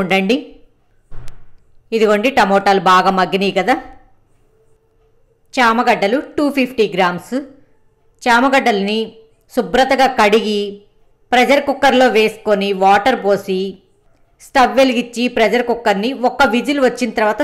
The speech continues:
స్టవ్ ఆఫ్ చేసి స్టీమ్ పోయాక ఆ తొక్కలు తీసి ఈ విధంగా సన్నగా కట్ చేసి వేసుకోండి. కొంచెం ఉప్పు వేసుకోండి. ఆనియన్స్ అప్పుడు వేసాం, చూసి వేసుకోండి.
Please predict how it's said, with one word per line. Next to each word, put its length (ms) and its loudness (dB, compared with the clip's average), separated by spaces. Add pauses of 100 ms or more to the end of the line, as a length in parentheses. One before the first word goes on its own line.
స్టవ్ 380 2
ఆఫ్ 200 -6
చేసి 320 -4 (640)
స్టీమ్ 400 -2
పోయాక 360 2 (1040)
ఆ 20 2 (140)
తొక్కలు 420 2
తీసి 260 -6 (440)
ఈ 100 -4
విధంగా 320 2
సన్నగా 300 2 (100)
కట్ 220 0
చేసి 260 0
వేసుకోండి. 540 0 (1000)
కొంచెం 240 2 (100)
ఉప్పు 240 -2
వేసుకోండి. 540 -2 (640)
ఆనియన్స్ 400 2
అప్పుడు 260 -2
వేసాం, 300 0 (140)
చూసి 260 0
వేసుకోండి. 520 -2